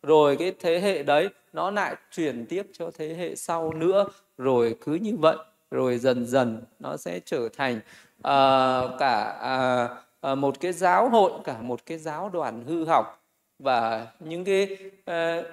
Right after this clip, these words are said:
khi nào cũng vậy, những cái người hư hỏng mà đã chiếm đa số, ờ, cái người hư hỏng mà đã chiếm số đông, cái người hư hỏng ấy áp đảo hết tất cả những cái người hiền thiện, thì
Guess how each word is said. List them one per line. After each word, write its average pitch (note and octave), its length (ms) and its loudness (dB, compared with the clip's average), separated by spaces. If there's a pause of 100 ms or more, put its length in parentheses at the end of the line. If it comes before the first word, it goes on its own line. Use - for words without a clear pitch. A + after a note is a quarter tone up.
(160)
khi F#3+ 280 -2
nào B2+ 320 -2
cũng C3 100 -8
vậy, D3+ 120 -4 (200)
những E3 200 -16
cái E3+ 140 -12
người D3 500 -2 (380)
hư G#3 220 -2
hỏng F3+ 280 -2
mà A#2+ 120 -4
đã A#2+ 140 -4
chiếm F3 300 -4 (200)
đa G#3 340 0
số, F#3 440 -2 (400)
ờ, F3 260 0
cái G3+ 100 0
người E3 420 2
hư G3 200 0
hỏng C#3+ 280 0
mà B2 80 -4
đã C3+ 180 -4
chiếm F#3+ 360 -6
số F#3+ 420 -2
đông, G3+ 260 6 (220)
cái G#3 120 -8
người D#3+ 280 2
hư F3 180 -2
hỏng C3+ 260 -2
ấy B2+ 200 -2 (440)
áp A#3 180 -2 (140)
đảo A2 340 0
hết G3+ 180 -4 (380)
tất - 220 -8
cả B2 260 -6
những C#3+ 220 -12
cái F3 100 -8
người D3 400 0
hiền A#2+ 340 -4
thiện, E3+ 220 0 (280)
thì E3 460 4